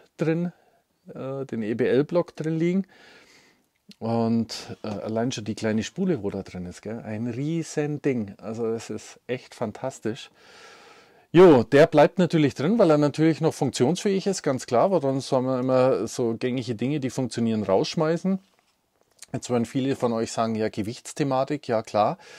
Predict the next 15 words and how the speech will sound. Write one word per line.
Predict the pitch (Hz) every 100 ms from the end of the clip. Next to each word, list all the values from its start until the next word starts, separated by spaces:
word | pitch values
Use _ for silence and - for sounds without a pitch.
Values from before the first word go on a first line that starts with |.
| - - -
Aber, | - 104 117 110 113 113 110 107 110 110
äh, |
wenn | 107 95 107 110
man | 113
natürlich | 113 107 117 110 110 -
dann, | 101 107 98 101 -
äh, | - 98 101 95 101 _ _ _ -
entsprechende | 98 101 - 107 107 95
Auflastungen | 87 123 147 139 143 127 117
hat, | 127 -
ist | 104 -
das | 104
ja | 104
kein | - 101
Thema. | 95 113 127 185